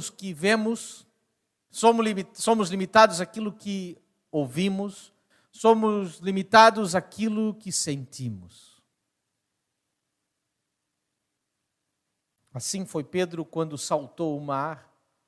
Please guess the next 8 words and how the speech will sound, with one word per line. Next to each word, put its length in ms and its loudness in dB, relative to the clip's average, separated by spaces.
e, 120 -8
olhando 420 -2
a 60 -2
Jesus, 840 -14
caminhou 800 -6
sobre 340 -16
o 40 -20
mar. 240 -20